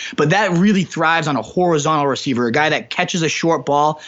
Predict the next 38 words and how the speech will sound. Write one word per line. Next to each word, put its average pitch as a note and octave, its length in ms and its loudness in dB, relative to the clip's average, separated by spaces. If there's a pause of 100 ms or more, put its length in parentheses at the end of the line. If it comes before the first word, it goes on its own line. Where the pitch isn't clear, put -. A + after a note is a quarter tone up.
(120)
and D3 80 0
then C3+ 240 2
racks D#3 300 0
up C3 140 0
yak, B2 380 -2
and D3 120 0
nobody's E3+ 420 2
better F3 240 2
at B2 140 -2
that, A#2+ 180 -2
again, C3+ 300 0
than A2+ 120 -2
Jarvis C#3 460 -2
Landry. A#2 380 -2 (220)
So D3 180 2
his A3 180 2
ideal F3 360 2
fit - 260 -4
to C3+ 80 -4
me A#2 240 0 (200)
would B2+ 140 0
definitely F3 360 0
be E3 100 2
with D3+ 100 -2
the C#3 80 0
Bears. C3 320 0
I C3 60 -2
think E3 140 -2
he'd D#3+ 80 0
be C#3 120 2
a A2 40 0
great C3 360 0
weapon C#3+ 420 0
to C#3 200 0
help D3 320 -2
develop C#3 340 2
Mitch C3+ 220 -2
Trubisky, C3 580 -2